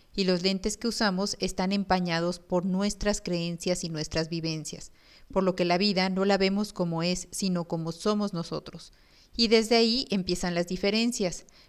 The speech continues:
pero también la enorme oportunidad de dejar de ser egoístas y querer tener la razón, imponer y hacerle ver al otro que lo hizo mal, incluso en ocasiones insultando o hablando de forma agresiva.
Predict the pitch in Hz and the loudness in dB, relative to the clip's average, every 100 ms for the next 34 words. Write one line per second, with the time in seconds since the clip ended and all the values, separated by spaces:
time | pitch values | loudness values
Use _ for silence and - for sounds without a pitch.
0 | - 208 196 196 190 196 208 190 180 185 | -2 2 4 4 2 4 4 4 2 2
1 | 214 226 220 196 185 175 170 180 185 170 | 2 2 0 -2 -2 -2 2 2 0 -2
2 | 170 180 175 175 175 170 165 175 202 208 | 0 0 0 -2 -2 -2 0 0 0 -2
3 | 185 208 - - - - 202 190 180 180 | -2 -2 -6 -20 -6 -2 0 2 2 0
4 | 190 180 170 165 160 160 190 185 190 202 | -2 -2 0 0 0 -2 -2 -2 -2 -6
5 | - - _ 202 185 180 175 180 190 208 | -12 -20 _ -2 0 0 0 0 0 -2
6 | - 190 185 175 214 240 226 196 190 180 | -8 0 2 2 2 2 2 2 2 2
7 | 175 196 196 180 165 170 - 160 143 - | 0 -2 -2 0 0 -2 -4 -2 -4 -4
8 | - - _ - 202 202 208 226 196 202 | -12 -20 _ -2 -2 2 0 0 0 0
9 | 226 190 196 190 175 165 165 180 180 196 | -2 -2 -2 -4 -4 -6 -4 -4 0 0
10 | 175 156 160 165 175 170 165 156 160 156 | 2 0 0 0 0 0 -2 -4 -2 -4
11 | 156 - 156 | -4 -6 -8